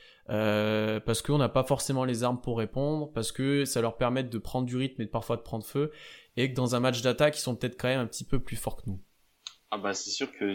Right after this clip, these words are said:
Speaker 2: défensivement ça, ça aurait été compliqué et bah de toute façon on, on l'a, on l'a vu, euh, et je pense que c'est le match qui illustre à merveille, euh, ce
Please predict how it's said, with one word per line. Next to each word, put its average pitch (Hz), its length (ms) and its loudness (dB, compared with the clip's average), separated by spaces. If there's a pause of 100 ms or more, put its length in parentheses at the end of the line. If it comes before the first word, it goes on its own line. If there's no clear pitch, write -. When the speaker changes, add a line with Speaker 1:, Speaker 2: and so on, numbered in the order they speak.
Speaker 2:
défensivement 107 800 -2
ça, 92 320 -2
ça - 160 -6
aurait 98 140 0
été 95 180 -4
compliqué 107 600 -2
et 98 40 0
bah 90 400 0 (160)
de 107 120 4
toute 104 140 -8
façon 110 240 0
on, 110 280 4
on 104 80 0
l'a, 85 420 4
on 95 100 -2
l'a 95 160 2
vu, 113 360 4
euh, 87 120 6 (280)
et 101 80 -4
je 92 80 -6
pense 117 120 4
que - 40 2
c'est 98 80 0
le 98 80 2
match 110 240 4
qui 98 260 -6
illustre 110 580 -4
à 98 240 4 (460)
merveille, 107 540 4
euh, 92 240 4 (400)
ce - 180 -8